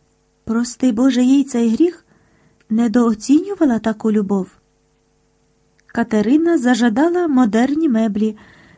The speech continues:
і Олена знову здивувалась. Взагалі, останнім часом щораз частіше виникали в її житті причини для здивування.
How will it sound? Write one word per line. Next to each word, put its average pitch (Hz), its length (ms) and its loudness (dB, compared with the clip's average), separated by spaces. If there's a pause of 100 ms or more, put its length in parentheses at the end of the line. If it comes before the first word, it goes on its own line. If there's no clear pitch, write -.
(120)
і 277 120 4
Олена 339 440 4
знову 330 340 2
здивувалась. 262 800 0 (800)
Взагалі, 226 500 0
останнім 254 540 -2
часом 240 440 0 (340)
щораз 330 480 0
частіше 320 680 2
виникали 285 500 2
в 254 40 2
її 294 200 6
житті 277 400 0
причини 302 640 0
для 285 220 4
здивування. 269 720 2